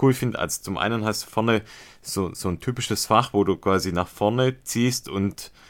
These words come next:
ähm, da ein Handy reinstecken kannst als Beispiel und, äh, jetzt so einfach dann loslässt und dann durch den Gummizug hält es quasi. Also man kennt es ja f-, mittlerweile von vielen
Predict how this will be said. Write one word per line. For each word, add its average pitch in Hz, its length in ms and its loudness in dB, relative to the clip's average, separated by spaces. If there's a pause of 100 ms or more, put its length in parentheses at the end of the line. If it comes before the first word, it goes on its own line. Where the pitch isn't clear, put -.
(560)
ähm, 85 500 -6
da 90 120 -2
ein 90 80 0
Handy 117 340 4
reinstecken 110 580 4
kannst 117 320 0
als 104 240 -2
Beispiel 120 500 2
und, 92 400 -6
äh, - 300 -14
jetzt - 320 -10
so - 80 -16 (760)
einfach 95 280 -4
dann 90 160 -2
loslässt 127 480 8
und 101 100 -2
dann 104 240 4
durch 113 220 0
den 101 200 2
Gummizug 127 600 6
hält 98 240 8
es 98 180 2
quasi. 82 320 0
Also 87 140 -2
man 98 140 -2
kennt 101 200 2
es 104 140 0
ja 90 140 4
f-, - 180 -10
mittlerweile 87 500 -4
von 90 200 -6
vielen 92 340 -2